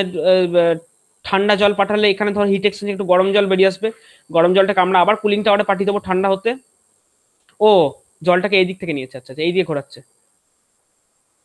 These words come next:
feed water পাম্পটাকে, আহ,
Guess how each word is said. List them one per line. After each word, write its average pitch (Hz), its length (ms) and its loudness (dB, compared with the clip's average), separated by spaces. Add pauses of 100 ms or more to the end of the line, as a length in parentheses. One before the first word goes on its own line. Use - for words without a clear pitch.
(880)
feed 170 200 -2
water 185 280 2
পাম্পটাকে, 196 420 0
আহ, 180 420 2